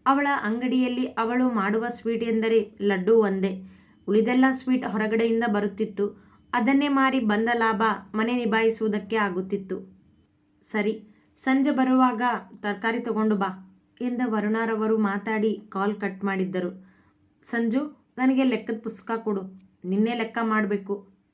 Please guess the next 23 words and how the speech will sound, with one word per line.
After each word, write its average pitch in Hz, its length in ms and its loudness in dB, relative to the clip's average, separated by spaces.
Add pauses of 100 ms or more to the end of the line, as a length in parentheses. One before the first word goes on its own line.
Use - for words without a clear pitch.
ಎಂದವಳು 262 460 4
ಪೆನ್ 233 320 -4
ಹಿಡಿದು 226 320 -2
ಕುಳಿತಳು 220 480 0
ಅಲ್ಲಿಯೇ 208 500 2
ಚೇರಿನಲ್ಲಿ. 190 680 0 (440)
ಸಂಜು 214 360 2
ಅವಳ 262 320 2 (120)
ಕೈಗೆ 254 260 0
ಪುಸ್ತಕ 254 480 -8
ಕೊಟ್ಟು 233 360 -6 (460)
ಬಂದ 262 300 4
ಗಿರಾಕಿಯನ್ನು 254 600 0
ವಿಚಾರಿಸುತ್ತಾ 214 680 -4
ನಿಂತ. 202 300 0 (760)
ಪುಸ್ತಕ 254 380 -6
ಹಿಡಿದವಳಿಗೆ 254 600 2
ನೆನಪಾಗಿತ್ತು 240 1000 -2
ಭಾರ್ಗವ್ 214 600 -4
ಇನ್ಸ್‌ಪೆಕ್ಟರ್‌ಗೆ 208 760 -2
ಹೊಡೆಯುತ್ತಿದ್ದದ್ದು. 190 800 -2 (480)
ಕಣ್ಣಾರೆ 202 400 -2
ಕಂಡಿದ್ದಳಲ್ಲ 220 720 2